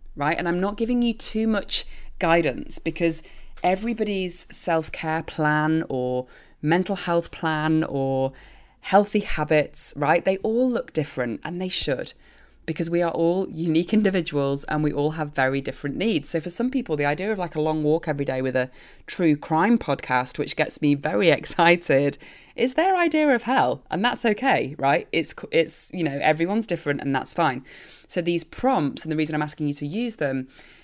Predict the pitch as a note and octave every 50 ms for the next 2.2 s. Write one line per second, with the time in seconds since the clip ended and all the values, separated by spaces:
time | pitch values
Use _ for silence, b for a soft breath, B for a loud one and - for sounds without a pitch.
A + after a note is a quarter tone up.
0 | B B B - D#3 D3+ D3 - D#3 D#3+ - - F3+ F#3 F3 - F3+ E3 D3 C#3+
1 | C#3 C#3+ - F#3+ G#3 G#3+ G#3 - - C#3+ C3+ C3+ C3+ B2+ - - D#3 D3+ D3+ D#3
2 | - - -